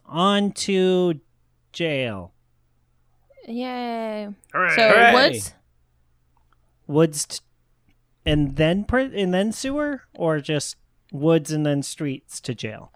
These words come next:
Speaker 2: I think woods, then streets to jail.
Speaker 3: Agreed.
Speaker 4: Yeah.
Speaker 2: Fewer gators.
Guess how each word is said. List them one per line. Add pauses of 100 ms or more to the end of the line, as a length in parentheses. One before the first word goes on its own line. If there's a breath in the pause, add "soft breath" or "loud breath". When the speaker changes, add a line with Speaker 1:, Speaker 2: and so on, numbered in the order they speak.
(140)
Speaker 2:
I
think
woods,
then
streets
to
jail. (720)
Speaker 3:
Agreed.
Speaker 4:
Yeah.
Speaker 2:
Fewer
gators.